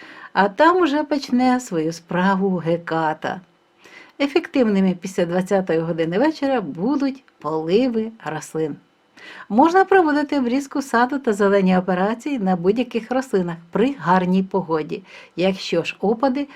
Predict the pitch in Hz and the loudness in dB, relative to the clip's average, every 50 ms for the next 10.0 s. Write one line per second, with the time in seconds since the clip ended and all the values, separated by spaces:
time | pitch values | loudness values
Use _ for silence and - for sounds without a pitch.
0 | - - - 175 170 151 160 175 180 196 - - - 220 220 - 190 185 180 170 | -20 -14 -8 -8 -6 -2 -2 -2 -2 -2 -6 -6 -8 -8 -4 -2 0 0 0 0
1 | 151 156 160 170 190 190 190 - 226 - - 170 170 160 165 175 202 214 220 277 | -2 -2 -2 -2 -4 -6 -8 -12 -16 -10 -6 -6 -4 -4 -2 -2 -2 -2 -2 -4
2 | 262 269 - 190 160 151 160 175 190 185 - 214 214 180 170 160 165 165 165 180 | -6 -6 -6 -6 -4 -2 -4 -4 -4 -6 -10 -10 -8 -6 -6 -4 -4 -4 -6 -6
3 | 170 - 190 185 - 147 147 139 143 - - - - - - _ _ _ - - | -10 -12 -12 -10 -8 -6 -4 -6 -6 -8 -12 -16 -16 -16 -18 _ _ _ -20 -20
4 | - - - - - - - - 196 180 180 214 208 190 - 208 190 190 - - | -20 -20 -20 -20 -20 -14 -6 -2 -2 0 2 2 0 0 0 -2 -2 -2 -6 -8
5 | - 202 190 190 202 190 190 - 196 190 185 180 165 180 180 175 - - - 175 | -2 0 2 2 2 0 0 0 2 2 2 0 0 -2 -4 -6 -6 -6 -4 -4
6 | 165 180 175 175 - 180 165 165 - 165 165 - - 180 196 226 285 349 359 - | -2 -4 -6 -4 -6 -8 -6 -6 -6 -8 -8 -6 -2 -2 0 0 0 0 -2 -6
7 | _ _ - - - - _ _ - 196 190 190 165 - - - - - 208 175 | _ _ -20 -20 -20 -20 _ _ 0 2 2 2 2 -2 -8 -4 2 2 2 2
8 | 170 - - - 190 180 - 196 202 208 196 - 175 160 160 165 - 190 175 - | 2 -2 -8 -6 -6 -4 -2 0 -2 0 -2 -2 -2 -2 -4 -4 -6 -10 -8 -6
9 | - 165 160 160 165 175 156 143 151 156 - - 175 165 151 151 151 143 - - | -4 -4 -4 -2 -2 -2 -2 -2 -4 -6 -8 -8 -6 -4 -4 -4 -4 -6 -10 -18